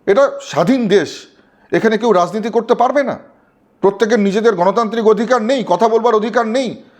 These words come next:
এটা কখনো সম্ভব? আরও বহু নেতা আছে, তাদের সঙ্গে কেন নয়? কেন বারবার উদয়ন গুহর সঙ্গে এই ধরনের ঘটনা? কেন বারবার উদয়ন গুহ এসে বিজেপির মিছিলে, বিজেপির মিটিংয়ে ঢুকে পড়ছে? কিসের জন্য? ইনটেনশনটা কি? আসলে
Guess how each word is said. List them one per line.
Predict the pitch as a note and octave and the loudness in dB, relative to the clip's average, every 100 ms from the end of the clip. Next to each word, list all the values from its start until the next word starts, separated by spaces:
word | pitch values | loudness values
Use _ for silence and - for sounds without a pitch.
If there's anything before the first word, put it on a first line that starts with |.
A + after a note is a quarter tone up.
| _ | _
এটা | - A3 | 2 2
কখনো | A3+ A#3 A#3 | 2 0 0
সম্ভব? | A#3 C4+ C4 - - - _ _ _ _ _ _ _ _ _ _ _ _ _ | 0 0 0 0 -4 -20 _ _ _ _ _ _ _ _ _ _ _ _ _
আরও | G#3 D4 | 2 2
বহু | B3+ B3 | 2 0
নেতা | B3 A3 A3 | 0 2 2
আছে, | F3+ E3 | 2 0
তাদের | A#3 C4+ | 0 0
সঙ্গে | A3+ B3+ A#3+ | 0 -2 0
কেন | G#3 F#3+ C#3+ | 0 0 -2
নয়? | A2 - - _ _ _ _ C4 | -4 -8 -16 _ _ _ _ 0
কেন | C#4+ C#4 | 2 4
বারবার | B3+ A#3+ A#3+ | 2 0 0
উদয়ন | A3+ B3 A3+ | -2 0 2
গুহর | A#3 - | 0 2
সঙ্গে | A3 G#3 G#3+ | -2 0 0
এই | F#3 | 2
ধরনের | E3+ E3+ C#3+ | 0 -2 -4
ঘটনা? | C3+ B2 G2+ - - - - | -4 -4 -8 -12 -20 -6 0
কেন | C4 C4 | 2 2
বারবার | B3+ A#3+ A#3 | 2 2 0
উদয়ন | A3 A#3+ A3 | 0 -2 0
গুহ | A3 A3 | 2 2
এসে | G#3+ G#3+ | 2 -2
বিজেপির | G3 G#3+ G#3 F3 - - _ E3 F3 | -2 0 0 -2 -8 -20 _ -8 0
মিছিলে, | G3 G#3 A3 G3+ F3 | 2 4 4 2 2
বিজেপির | G3+ G#3 G#3 F#3+ | -2 -2 -2 0
মিটিংয়ে | G3+ G#3 F#3+ D#3+ | 0 0 -2 0
ঢুকে | D#3 B2+ | -2 -2
পড়ছে? | A#2+ - C#3+ _ _ - | -4 -10 -18 _ _ -2
কিসের | C4 C#4 G3+ | 2 2 2
জন্য? | F#3+ G#3 | -2 -2
ইনটেনশনটা | A#3+ C4+ A3+ B3 A3+ B3+ | 0 -2 0 0 0 -2
কি? | C4 G#3+ G#2+ - _ _ _ _ _ _ _ _ _ _ F#3+ | -2 -2 -4 -12 _ _ _ _ _ _ _ _ _ _ 0
আসলে | G3+ | 2